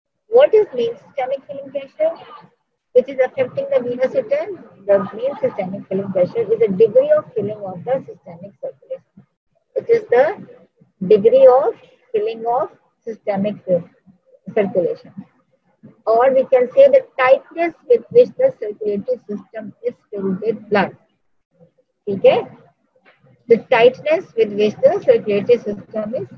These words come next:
filled with blood. Number three क्या है? It represents, it represents a pressure pushing venous blood from the periphery towards the heart.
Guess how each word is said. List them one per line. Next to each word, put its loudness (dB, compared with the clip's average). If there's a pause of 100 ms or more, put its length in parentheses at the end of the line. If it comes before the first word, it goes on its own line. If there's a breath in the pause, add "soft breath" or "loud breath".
filled -4
with 2 (120)
blood. -4 (880)
Number 4 (140)
three -14 (100)
क्या 4 (140)
है? 2 (160)
It -6
represents, 2 (120)
it -6 (160)
represents -2
a -12 (160)
pressure 4 (200)
pushing -2
venous 0 (100)
blood 0
from -6
the -2 (120)
periphery 2 (100)
towards 0
the -4 (140)
heart. -8